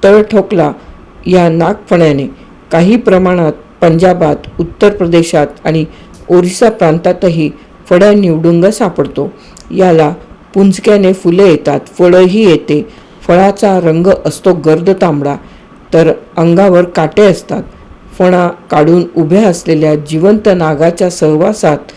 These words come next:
राहता येत नाही, म्हणून माणसाने याचा आश्रय घेतला असावा.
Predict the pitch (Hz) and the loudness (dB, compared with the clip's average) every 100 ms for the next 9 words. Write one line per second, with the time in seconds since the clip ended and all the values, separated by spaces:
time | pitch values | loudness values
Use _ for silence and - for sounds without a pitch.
0 | - - - 190 151 - 214 180 170 - | -20 -20 -8 -4 -2 0 2 2 0 -2
1 | 160 160 156 160 196 143 - - - - | -2 -2 -2 -2 0 -2 -6 -20 -14 -4
2 | 160 170 214 202 180 175 151 202 185 147 | 0 0 2 2 2 0 -2 -4 -4 -4
3 | - 170 180 165 165 - 185 208 - 143 | -2 0 0 0 -4 -2 0 0 -2 -6